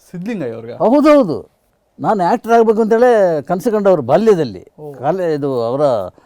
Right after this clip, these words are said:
Speaker 2: ಓದ್ತಾ ಇರುವ ದಿನಗಳಲ್ಲಿ ಆ್ಯಕ್ಟರ್ ಆಗಬೇಕು ಅಂತೇಳಿ. ಓದಿದ್ದೇನು ದೊಡ್ಡ ಹೆಚ್ಚು ಓದಿಲ್ಲ.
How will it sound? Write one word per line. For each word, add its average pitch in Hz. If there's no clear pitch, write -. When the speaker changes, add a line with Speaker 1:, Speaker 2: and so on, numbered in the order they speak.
Speaker 2:
ಓದ್ತಾ 190
ಇರುವ 185
ದಿನಗಳಲ್ಲಿ 135
ಆ್ಯಕ್ಟರ್ 143
ಆಗಬೇಕು 131
ಅಂತೇಳಿ. 92
ಓದಿದ್ದೇನು 147
ದೊಡ್ಡ 139
ಹೆಚ್ಚು 139
ಓದಿಲ್ಲ. 131